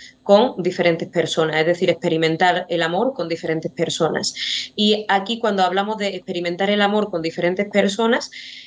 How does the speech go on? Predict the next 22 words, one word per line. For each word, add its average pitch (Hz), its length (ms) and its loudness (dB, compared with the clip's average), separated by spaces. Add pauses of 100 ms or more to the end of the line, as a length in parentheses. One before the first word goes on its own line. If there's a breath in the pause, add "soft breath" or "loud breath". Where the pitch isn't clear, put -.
(220 loud breath)
eh, 190 300 4
hablamos 180 400 2
efectivamente 214 640 0
de 175 160 -2
distintos 226 640 -2
tipos 175 260 2
de 156 100 4
amor, 170 340 4 (320 loud breath)
porque 185 300 4
no 190 220 4
con 196 160 2
todas 190 220 4
las 196 160 0
personas 196 380 -2
con 170 140 0
las 165 80 -2
que 165 120 -8
yo 175 140 0
pueda 180 240 4
llegar 175 240 2
a 175 80 2
tener 185 380 0